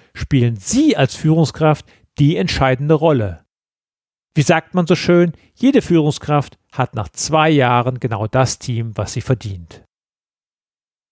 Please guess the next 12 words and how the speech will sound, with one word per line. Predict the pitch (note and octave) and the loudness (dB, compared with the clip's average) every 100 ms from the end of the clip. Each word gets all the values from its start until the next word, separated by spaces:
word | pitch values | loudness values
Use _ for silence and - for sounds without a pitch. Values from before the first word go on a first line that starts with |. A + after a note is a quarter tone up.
| _ | _
Schauen | - B3 A#3 | -2 0 2
wir | G#3 | 2
uns | F#3 - | 0 0
also | D#3 D#3 D3+ C#3 D3+ | 0 2 2 2 2
in | C3+ B2+ | -2 -4
der | A#2+ F#2+ | -2 2
heutigen | G#3 B3+ A#3 G3 G3 G3 | 2 2 2 0 0 -2
und | A#3 B3 | -6 -4
in | G3+ | 0
der | E3+ | 0
nächsten | C3 A#2 C#3 - - | 0 0 0 -2 -4
Sendung | C#3+ C3 B2+ C3+ C3+ | 0 0 2 -2 -2